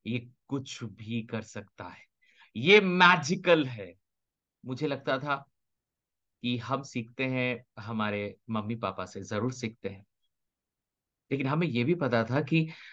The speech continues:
मम्मी पापा की जो लेवल है हम उसके ऊपर नहीं जा सकते, ये गलत है।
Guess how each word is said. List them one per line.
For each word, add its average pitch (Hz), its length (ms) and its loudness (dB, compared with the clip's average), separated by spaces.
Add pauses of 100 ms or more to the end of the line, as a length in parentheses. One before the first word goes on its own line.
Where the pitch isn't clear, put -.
(160)
मम्मी 104 260 6
पापा 131 360 4
की 151 160 2
जो 139 140 6
लेवल 127 380 6
है 139 180 0
हम 139 120 -2
उसके - 380 0
ऊपर 135 280 4
नहीं 127 300 6
जा 139 180 6
सकते, 113 420 0 (160)
ये 139 140 8
गलत 180 400 10
है। 117 220 4